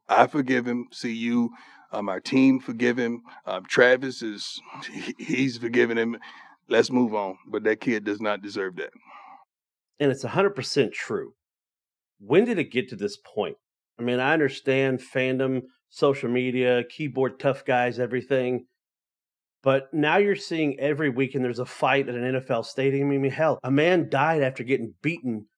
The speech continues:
Speaker 2: at the Patriots-Dolphins game. And it's sad because, you know, I really wanna take my youngest son to a game, but I'm afraid of what he's gonna see.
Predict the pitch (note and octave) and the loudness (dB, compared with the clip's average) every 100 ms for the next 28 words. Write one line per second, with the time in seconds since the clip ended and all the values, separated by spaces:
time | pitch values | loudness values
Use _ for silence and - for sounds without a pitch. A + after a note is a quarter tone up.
0 | _ - A#2+ G#2 - C#3+ C#3 C3+ A2+ - | _ -10 -10 -10 -4 0 0 -2 -8 -2
1 | B2+ C#3 C#3 A#2 - F2 D2+ _ _ _ | 2 2 2 -8 -8 -12 -12 _ _ _
2 | _ _ _ _ C#3+ C#3+ C#3 - - E3 | _ _ _ _ 0 0 0 -4 2 4
3 | A3 F3 C3+ C#3 C#3+ C#3+ C3+ A#2+ - _ | 4 2 -2 2 4 6 4 -2 -12 _
4 | _ _ _ _ _ _ _ _ - C#3+ | _ _ _ _ _ _ _ _ 0 2
5 | C3+ C#3+ B2 D3+ F#3+ F#3 D#3 C#3+ E3 D#3 | 4 2 4 4 6 6 0 0 0 2
6 | C3+ B2+ B2 A#2 - _ A#2 C#3+ C#3+ C3 | 2 0 0 -6 -12 _ _ 2 2 2
7 | A#2+ - C#3 B2+ A#2+ A2+ _ _ _ _ | -2 -2 0 2 0 -4 _ _ _ _
8 | _ - C3+ F#2+ G2+ B2+ G#2 E2 B2 F#3+ | _ 0 0 2 -2 -2 -4 -4 -2 -2
9 | - A3 G3+ F3 G3+ G3+ F3+ F3+ C#3+ - | 2 4 4 6 2 2 0 0 0 -2
10 | E3+ B2 | -2 -2